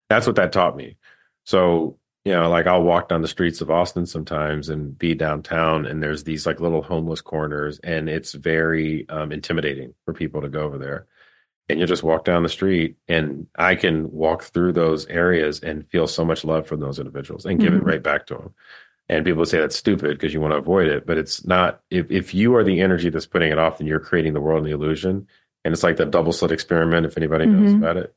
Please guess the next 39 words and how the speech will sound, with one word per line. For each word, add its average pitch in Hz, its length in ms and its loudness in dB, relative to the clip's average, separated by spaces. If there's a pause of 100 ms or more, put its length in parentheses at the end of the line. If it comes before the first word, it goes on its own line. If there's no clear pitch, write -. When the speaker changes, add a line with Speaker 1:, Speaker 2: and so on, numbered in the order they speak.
Speaker 1:
You 85 140 -4
pay 107 160 2
attention 110 340 0
to 85 180 2
it, 78 80 0
it's 80 160 -6
a 87 40 -2
very 85 260 2
specific 90 380 -2
intention. 92 400 -2
You 85 80 0
see 87 380 0 (100)
what 90 200 0
you're 78 140 -4
creating. 98 420 -2 (480)
Speaker 2:
Right. 165 140 4
Speaker 1:
That's 135 160 2
it, - 240 -2 (220)
right? 156 240 2 (640)
And 87 140 4
you 87 80 2
feel 92 240 4
and 80 100 2
witness - 320 -4
it. 64 200 -6
So 90 120 0
that's, 95 540 0 (160)
that's 101 240 4
what 101 100 2
started 85 320 2
to 76 80 0
happen 80 300 0
because 73 260 -2
of 71 80 -4
that. 69 220 2
And 71 100 0
I'm 73 120 0
very 78 180 2
grateful 71 560 -4